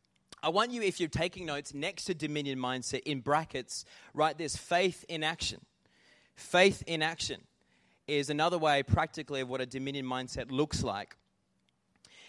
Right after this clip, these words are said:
And, uh, first of all, I wanna share with you, uh, a little bit of revelation that I got from the book of John about this in what's critical in setting up a dominion mi-, mindset. And then we're gonna look at a,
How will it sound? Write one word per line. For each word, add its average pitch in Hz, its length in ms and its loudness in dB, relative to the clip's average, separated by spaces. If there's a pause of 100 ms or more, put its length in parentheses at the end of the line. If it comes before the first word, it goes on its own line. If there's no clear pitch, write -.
(220)
And, 170 240 4
uh, 165 140 8
first 240 340 2
of 226 100 -2
all, 196 100 4
I 165 60 8
wanna 160 220 2
share 185 340 2
with 190 240 -6
you, 123 300 -4 (240)
uh, 139 340 2
a 135 80 -4
little 175 180 0
bit 202 120 4
of 170 60 2
revelation 147 500 2
that 139 100 -2
I 131 60 0
got 135 240 -6
from 131 320 -2
the 127 80 -8
book 131 180 -6
of 123 160 -6
John 135 560 -2
about 127 480 -2
this - 460 -8
in 135 160 -8
what's 160 260 -6
critical 151 460 -8
in 123 80 -8
setting 143 340 -4
up 143 160 -4
a 131 40 -6
dominion 120 380 -6
mi-, 113 240 -6
mindset. 113 440 -4
And 117 100 -4
then 127 80 -2
we're 139 80 -4
gonna 131 160 -2
look 123 160 -2
at 117 80 -4
a, 117 80 -4